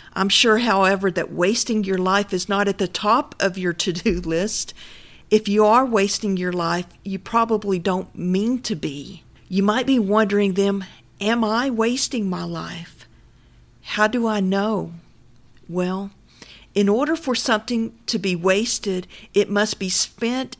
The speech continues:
in such a way that it does not accomplish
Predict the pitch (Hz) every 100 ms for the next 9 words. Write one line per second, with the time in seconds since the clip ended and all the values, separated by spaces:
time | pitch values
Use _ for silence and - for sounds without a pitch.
0 | - 208 185 - 285 302 - 247 214 214
1 | 220 185 - 185 185 - 185 214 202 208
2 | 190 - 220 240 233 202 175 170 -